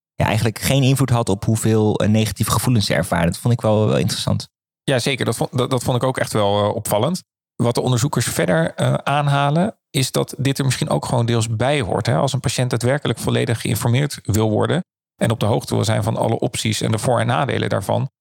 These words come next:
Speaker 2: dan hoort daar ook bij dat je enige spanning en stress hebt over of je wel of niet de juiste keuze neemt.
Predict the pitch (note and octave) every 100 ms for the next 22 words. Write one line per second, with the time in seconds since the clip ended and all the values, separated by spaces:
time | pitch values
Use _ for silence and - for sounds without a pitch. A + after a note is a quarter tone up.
0 | _ _ - A2+ A#2 A2+ C#3+ B2 B2 C3+
1 | C#3+ - G#2+ A2 A2+ - - A2+ G#2+ G#2+
2 | - B2+ B2 A#2+ A#2 A2 - A#2 - A2+
3 | - A2 A2 G#2+ A#2+ - A#2 A2 A2+ A2+
4 | G#2 G#2 G#2+ G2+ A2+ - C3 A2 F#2+ G2+
5 | B2+